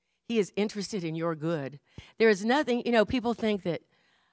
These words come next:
I can remember before I was born again and my mother was begging me to come to this meeting where they were talking about Jesus, and I thought, "I don't need another thing to do. I don't need another thing to do." And I did not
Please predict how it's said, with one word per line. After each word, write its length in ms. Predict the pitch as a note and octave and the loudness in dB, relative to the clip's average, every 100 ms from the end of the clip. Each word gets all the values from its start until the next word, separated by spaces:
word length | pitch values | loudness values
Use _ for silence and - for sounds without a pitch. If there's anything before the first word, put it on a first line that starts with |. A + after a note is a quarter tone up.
| _ | _
I 60 | A3 | -2
can 120 | A#3 | 0
remember 340 | A3+ A#3 G#3+ | 2 4 2
before 300 | G3 F#3+ G#3+ | 2 2 4
I 80 | G3+ | 4
was 120 | F#3 | 2
born 280 | E3+ F#3 F#3 | -2 -2 0
again 300 | F3+ F#3 F3+ | 0 0 0
and 80 | E3+ | 0
my 80 | D#3+ | 0
mother 220 | E3+ E3+ | 0 0
was 120 | D#3 | -4
begging 320 | D3+ E3 F3 | -2 -2 0
me 100 | E3+ | -2
to 80 | E3 | -4
come 160 | F3 F3 | -4 -4
to 60 | |
this 180 | E3+ D#3+ | -4 -6
meeting 400 | E3 E3+ E3+ E3 | -6 -4 -4 -4
where 100 | D#3 | -4
they 100 | D#3+ | -4
were 80 | D#3+ | -4
talking 260 | F3 E3+ | -6 -6
about 220 | E3+ E3+ D#3 | -6 -6 -4
Jesus, 480 | E3 E3 E3+ E3 | -2 -2 -2 -4
and 120 | D#3 C#3+ - _ - | -6 -8 -14 _ -4
I 60 | |
thought, 140 | G3 G3+ | 0 2
"I 100 | G#3 | 0
don't 180 | B3 G3 | -2 0
need 160 | F#3+ | 0
another 300 | F3 E3 F3 | 0 0 -2
thing 260 | F3 E3 D#3+ | -4 -6 -6
to 80 | E3 | -6
do. 360 | E3 C4 A3+ - _ _ _ _ _ - | -8 -10 -12 -20 _ _ _ _ _ -6
I 80 | F#3+ | -4
don't 260 | F#3 A3+ | -2 -2
need 180 | A#3 A#3 | 0 -2
another 480 | D#3+ D#3 D#3+ F3+ G#3+ | -2 0 2 2 -2
thing 280 | - D3+ D#3 | -4 -4 -4
to 80 | |
do." 340 | E3+ A3+ C4+ F#3 _ _ _ _ _ _ _ _ _ _ _ _ _ _ _ _ | -4 -4 -6 -12 _ _ _ _ _ _ _ _ _ _ _ _ _ _ _ _
And 100 | G#3 | 2
I 60 | G#3+ | 2
did 160 | G#3 | 2
not 180 | A3 B3 | 2 0